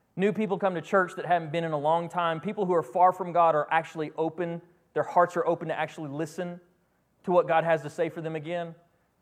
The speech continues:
It's a wonderful, wonderful moment every single year. And this year at Easter, it's like it didn't happen the way it usually happens. And so one of the things that we did, and, and many of you were a part of this, but we kinda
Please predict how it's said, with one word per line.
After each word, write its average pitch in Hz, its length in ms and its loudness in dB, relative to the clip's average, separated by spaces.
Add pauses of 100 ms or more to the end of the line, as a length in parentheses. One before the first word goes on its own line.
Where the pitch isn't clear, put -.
(200)
It's 226 160 4
a 220 60 6
wonderful, 202 680 2
wonderful 180 480 -2
moment 165 340 -2
every 160 220 -4
single 156 240 -8
year. 165 280 0
And 165 360 -6
this 220 260 2
year 233 140 4
at 208 140 0
Easter, 208 400 -6 (260)
it's 185 140 -2
like 180 160 4
it 151 60 -8
didn't 214 200 2
happen 147 720 -2 (160)
the 165 80 0
way 156 180 2
it 135 60 -8
usually 160 340 -6
happens. 156 500 -2 (720)
And 185 100 -2
so 220 80 6
one 247 160 8
of 285 40 6
the 254 120 0
things 233 200 0
that 202 100 4
we 190 100 -2
did, 220 240 4
and, 196 160 0
and 185 180 -4
many 233 160 2
of 208 80 0
you 202 140 -2
were 180 80 6
a 160 60 2
part 214 260 4
of 185 60 -4
this, 180 140 -4
but 175 140 -4
we 175 120 -4
kinda 208 340 0